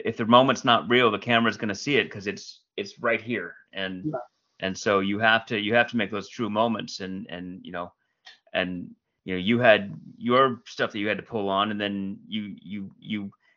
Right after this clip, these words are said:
Speaker 1: kinda stacked the deck. You had all these people who had the actual real moments to pull on. So, so you kind of had this, uh,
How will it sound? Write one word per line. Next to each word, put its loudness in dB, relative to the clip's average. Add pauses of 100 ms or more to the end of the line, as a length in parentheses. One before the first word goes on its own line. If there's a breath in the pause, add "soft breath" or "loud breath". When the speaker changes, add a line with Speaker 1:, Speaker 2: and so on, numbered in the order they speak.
(140)
Speaker 1:
kinda 6
stacked 2
the 0
deck. 4
You 0
had 4
all 2
these -4
people -2
who -4
had 2
the -2
actual 0
real 0
moments -4
to -20
pull -4
on. -2
So, -8
so -14
you -8
kind -6
of -12
had -4
this, -12
uh, -4